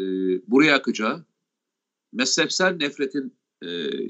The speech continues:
daha yukarı çıkartılabileceği bir noktaya doğru götürecek demiştim. O yüzden de ilginçtir ama maalesef öyle.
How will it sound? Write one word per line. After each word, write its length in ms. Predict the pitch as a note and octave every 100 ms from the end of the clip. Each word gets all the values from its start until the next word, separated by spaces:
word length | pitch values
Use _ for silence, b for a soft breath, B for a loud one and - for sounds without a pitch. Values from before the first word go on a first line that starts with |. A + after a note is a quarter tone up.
| -
daha 220 | A2+ D3+
yukarı 320 | D#3 - C#3
çıkartılabileceği 960 | - - A#2+ B2 A2+ G#2+ G2+ A#2 D#3 - -
bir 140 | C#3
noktaya 400 | C3 C3 E3 D#3+
doğru 200 | A#2+ C3
götürecek 420 | C3 C3 B2 B2
demiştim. 360 | - - - - _ _ _ _ _ _ - -
O 160 | C#3+
yüzden 400 | F3 D3 D3+ C#3+
de 220 | D#3 F#3 - _ _ _ _ _ _ _ _ _ _ _ _ _ _ -
ilginçtir 720 | C3 C#3+ F3+ - F3 - - _ _
ama 400 | A#2+ A2 B2 C#3+ - _ _ _ _ _ _ _ _ _ _ -
maalesef 560 | A#2+ A2 G2 - C3+ C#3 _
öyle. 440 | A2 F#2+ F2+ B2+